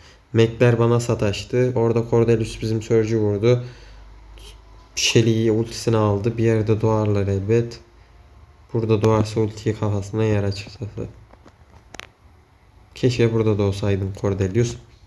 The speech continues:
Şöyle vurduk. Bu Shelly bize gelecek. Şöyle sağ sol, sağ sol. Şöyle vursak güzel. İkinci olduk en kötü.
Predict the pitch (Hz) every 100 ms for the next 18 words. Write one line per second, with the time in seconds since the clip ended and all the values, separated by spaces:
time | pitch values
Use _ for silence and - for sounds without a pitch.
0 | _ - - 110 101 113 117 - - -
1 | _ 117 107 104 117 - - _ _ _
2 | _ - - - - - - - - 123
3 | 120 120 113 110 117 113 104 98 120 123
4 | - - _ _ _ - - - - -
5 | _ _ - - - 120 107 107 107 -
6 | - _ _ - - 113 107 - 104 104
7 | 110 104 110 113 113 - - - 113 110
8 | 107 110 - 123 123 - - 110 101 95
9 | - - - 107 - 110 104 101 98 101
10 | 98 98 101 - 120